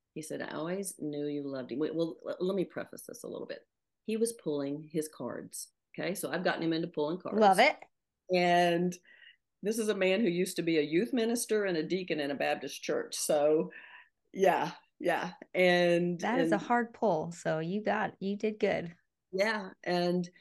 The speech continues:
Speaker 1: so anyway, he was pulling his cards and he kept pulling soulmate, and it was bothering him because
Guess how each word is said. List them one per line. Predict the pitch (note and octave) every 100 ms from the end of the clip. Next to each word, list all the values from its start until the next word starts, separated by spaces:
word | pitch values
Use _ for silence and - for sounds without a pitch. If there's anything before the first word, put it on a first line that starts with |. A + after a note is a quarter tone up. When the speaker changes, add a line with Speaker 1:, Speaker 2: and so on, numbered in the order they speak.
| - _
Speaker 1:
so | - G#3+ G3+ G3
anyway, | A3+ C4 G3 E3+ E3+ F3+
he | F3 G#3 G3 G3 F#3
was | F#3
pulling | G3+ G#3
his | A#3+
cards | - D#3+ E3
and | F#3
he |
kept | F#3 - -
pulling | F3+
soulmate, | F#3+ - G#4 D4+ - - -
and | E3+
it |
was | D#3
bothering | D3+ F3+ C4 A#3+ D#3
him | D3 A2+
because | B2+ - B2+ - -